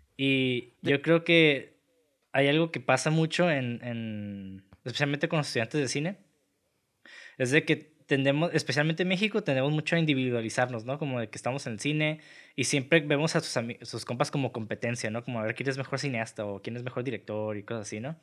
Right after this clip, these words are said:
Speaker 2: Mm.
Speaker 1: Y lo curada es de que, bueno, más bien lo chafa es de que <laughs> cuando sales de la escuela, pues te ves con la,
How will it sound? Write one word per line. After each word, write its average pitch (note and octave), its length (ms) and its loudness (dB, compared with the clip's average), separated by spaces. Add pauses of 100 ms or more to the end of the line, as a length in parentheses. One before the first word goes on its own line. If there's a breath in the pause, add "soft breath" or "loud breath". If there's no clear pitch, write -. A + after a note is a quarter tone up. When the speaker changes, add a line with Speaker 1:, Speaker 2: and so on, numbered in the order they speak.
(500 soft breath)
Speaker 2:
Mm. C3 500 -4 (300)
Speaker 1:
Y C#3 180 6
lo C#3 240 4
curada D#3+ 460 8
es C#3 100 2
de D3+ 160 2
que, C3+ 540 2 (280)
bueno, C#3 220 4
más C#3 100 4
bien D#3+ 140 4
lo D3+ 60 4
chafa E3+ 320 6
es D#3+ 60 4
de D#3+ 120 2
que C3 180 0
<laughs> B2 180 -2
cuando C#3 200 4
sales D3+ 260 4
de D#3+ 60 0
la D#3 60 2
escuela, E3+ 420 4
pues C#3 260 -2
te C#3 80 0
ves B2+ 180 0
con D3 200 0
la, B2 480 2